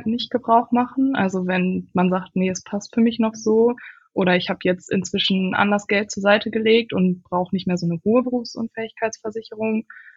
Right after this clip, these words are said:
dann muss man das ja auch nicht machen. Aber sich so ein bisschen die Türen offen zu halten, finde ich halt schon sehr sinnvoll.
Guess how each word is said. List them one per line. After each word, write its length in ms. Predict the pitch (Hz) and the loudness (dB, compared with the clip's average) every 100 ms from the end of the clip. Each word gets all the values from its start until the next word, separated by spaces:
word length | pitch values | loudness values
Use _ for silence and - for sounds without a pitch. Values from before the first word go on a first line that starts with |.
| _ _ | _ _
dann 320 | 196 185 180 | 2 4 4
muss 160 | 185 208 | 2 2
man 140 | 233 | 2
das 160 | 220 - | 2 -2
ja 120 | 220 | -4
auch 100 | 214 | -4
nicht 180 | 226 - | -6 -2
machen. 340 | 214 214 240 | -4 -2 -2
Aber 540 | 208 185 180 180 185 - _ _ _ | 0 0 2 0 -2 -8 _ _ _
sich 160 | 202 208 | -2 2
so 40 | |
ein 60 | 196 | 0
bisschen 240 | 202 208 | 2 2
die 140 | 190 | 0
Türen 320 | 180 202 185 190 | 0 0 0 -2
offen 240 | 190 214 | -2 -4
zu 200 | - 196 | -4 -2
halten, 720 | 196 196 202 190 190 196 196 - | 2 2 2 -2 -2 -6 -8 -6
finde 180 | 196 185 | -4 -4
ich 120 | - | -6
halt 140 | 180 | -6
schon 180 | - 175 | 0 0
sehr 160 | 170 170 | 0 -2
sinnvoll. 560 | 170 170 _ 185 185 | -4 -8 _ -6 -6